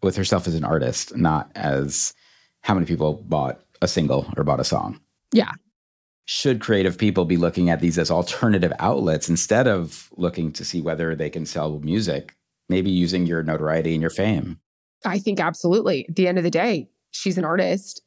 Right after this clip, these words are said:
Speaker 2: she's a talent, but she's also a business. And I think that that heyday really drove a lot of talent into the Web three space, because they also, you know, need to face the realities of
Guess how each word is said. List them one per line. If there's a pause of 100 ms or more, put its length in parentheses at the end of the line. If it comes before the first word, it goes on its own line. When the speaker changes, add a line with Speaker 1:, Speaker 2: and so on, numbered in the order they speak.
Speaker 2:
she's
a
talent,
but
she's
also
a
business.
And
I
think
that
that (300)
heyday
really
drove
a
lot
of
talent
into
the
Web
three
space,
because (320)
they
also,
you
know,
need
to
face
the
realities
of